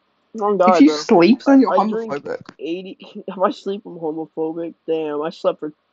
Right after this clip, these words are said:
Speaker 1: thirteen plus hours <laughs> last night. Oh, God. I'm not homophobic, I swear.
Speaker 2: I'm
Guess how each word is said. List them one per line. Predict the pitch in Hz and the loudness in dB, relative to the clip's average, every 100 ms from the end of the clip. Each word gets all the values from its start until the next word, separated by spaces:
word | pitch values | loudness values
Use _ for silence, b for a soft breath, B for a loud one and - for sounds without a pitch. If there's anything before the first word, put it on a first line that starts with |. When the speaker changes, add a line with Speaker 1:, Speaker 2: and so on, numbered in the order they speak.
| - | -6
Speaker 1:
thirteen | 165 165 - 170 165 170 | -4 -4 -8 -8 -8 -8
plus | 160 160 - | -8 -8 -6
hours | 147 156 160 156 | -4 -4 -4 -6
<laughs> | |
last | 160 180 160 - 160 | -6 -4 -4 -4 -10
night. | 151 143 147 _ _ _ _ _ _ _ - | -10 -8 -12 _ _ _ _ _ _ _ 0
Oh, | 220 208 | 2 4
God. | 170 185 208 202 190 165 160 165 _ _ _ _ _ _ _ _ _ _ _ _ _ _ _ _ _ 269 | 2 2 2 2 0 -2 -8 -18 _ _ _ _ _ _ _ _ _ _ _ _ _ _ _ _ _ -16
I'm | |
not | 269 262 | -12 -10
homophobic, | 262 285 269 285 277 269 247 | -10 -12 -10 -8 -6 -6 -8
I | 247 | -10
swear. | - 277 285 285 277 262 226 196 _ _ _ _ _ _ _ _ _ _ _ _ _ _ _ - | -12 -18 -12 -10 -10 -10 -14 -16 _ _ _ _ _ _ _ _ _ _ _ _ _ _ _ -6
Speaker 2:
I'm | 440 | -2